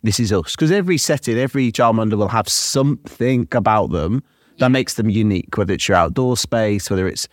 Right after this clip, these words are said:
Speaker 1: engaging with outdoor play, whether you do do Pilates classes and bits and pieces like that. Stick to your guns and show off what makes you guys special would probably be my, and ma-, makes
Speaker 2: Yeah.
Speaker 1: you guys unique.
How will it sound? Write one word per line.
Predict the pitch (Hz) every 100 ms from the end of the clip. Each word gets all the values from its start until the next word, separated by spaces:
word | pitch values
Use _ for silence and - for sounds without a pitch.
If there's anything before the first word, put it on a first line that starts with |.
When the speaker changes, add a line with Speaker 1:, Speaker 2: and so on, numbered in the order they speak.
| _ _ 101
Speaker 1:
engaging | 101 117 117 117
with | 104
outdoor | 107 - 107 101
play, | - 101 98 101 95 - _ -
whether | 113 110
you | 107 101
do | 120 123
do | 117 113
Pilates | - 113 110 110 104
classes | - 107 104 - 101 101 92
and | 95
bits | 151 -
and | 147
pieces | 143 135 120
like | 117 -
that. | 90 85 95 - _ _ _ _ _
Stick | - - 175 -
to | -
your | 147
guns | 110 98 98 107 117 - - 120
and | 110
show | - 113 110
off | 107 107 - - _ _ _ _ _ -
what | 107
makes | 113 -
you | 120 110
guys | 113 120
special | - - 110 - 147
would | 139 117
probably | 127 120
be | 123
my, | 117 120
and | 143 117
ma-, | 113
makes | 120 175
Speaker 2:
Yeah. | 120
Speaker 1:
you |
guys | 117 117
unique. | 120 127 139 -